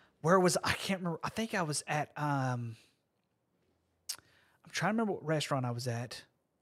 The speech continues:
when I was watching some of this stuff. And then I started looking up <laughs> some of the stats, and I'm like, Gardner Minshew, nineteen of twenty-three for one seventy-one. I'm like, "Oh my gosh, Minshew Mania, baby." But, uh,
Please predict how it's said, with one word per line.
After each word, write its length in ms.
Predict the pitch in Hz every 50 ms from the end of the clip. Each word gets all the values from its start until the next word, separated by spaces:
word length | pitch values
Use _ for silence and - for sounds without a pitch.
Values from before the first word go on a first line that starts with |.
| _ _
when 140 | 135 123
I 80 | 123 127
was 160 | 123 120 120
watching 420 | 127 131 139 143 143 - - 143 123
some 180 | - 143 131
of 60 | 127
this 140 | 123 127 -
stuff. 460 | - - 135 123 120 117 113 - - - _ _ _ _ _ _ _ _ _ _ -
And 120 | 143 139
then 80 | 139 139
I 60 | 127
started 360 | - - - 156 160 156 147
looking 300 | 147 156 147 - - -
up 100 | - -
<laughs> 0 |
some 280 | - - - - 202 -
of 260 | - - 175 - - -
the 80 | 196 -
stats, 560 | - - - - - 160 180 190 180 - -
and 80 | 165 160
I'm 140 | 160 165 156
like, 380 | 156 156 147 139 143 - - - - - - - - - - - _ _ _ -
Gardner 340 | - 147 151 165 170 170
Minshew, 440 | 165 170 170 165 156 - - 147 131
nineteen 460 | 131 131 135 131 143 151 139 - 165 160
of 80 | 156
twenty-three 500 | - - 175 170 165 165 - 165 151 147
for 120 | 135 - 135
one 220 | 131 135 143 147 143
seventy-one. 380 | - 156 151 151 151 147 147
I'm 80 | 147 143
like, 120 | 143 139 - - _ _ _ _ _ _ _ _ _ _ _ _ _ _ -
"Oh 240 | 311 320 330 349 349 349
my 140 | 339 330
gosh, 340 | 330 339 339 339 311 285 -
Minshew 340 | 220 208 202 185 - 220 220
Mania, 360 | 220 220 226 240 247 247 220 196
baby." 360 | 160 180 165 165 160 165 160 - - - - 131 -
But, 160 | 185 190 - -
uh, 220 | 196 196 175 170